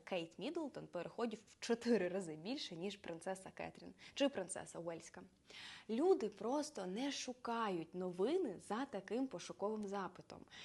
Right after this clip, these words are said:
Тому таблоїди і грішать тим, що називають її Кейт Міддлтон.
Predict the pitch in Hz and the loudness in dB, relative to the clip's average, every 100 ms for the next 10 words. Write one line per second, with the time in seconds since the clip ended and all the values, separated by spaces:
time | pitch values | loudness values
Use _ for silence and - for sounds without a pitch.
0 | - - 277 480 339 262 294 453 403 285 | -6 0 4 4 2 2 4 6 6 4
1 | 320 302 285 - 254 185 175 - 277 285 | 2 2 0 2 4 4 2 -2 -2 0
2 | 175 170 165 180 220 220 180 214 - 202 | -2 -4 -4 -2 -2 -2 -2 -4 0 0
3 | 214 - 185 185 156 - | 0 -2 -4 -2 -4 -8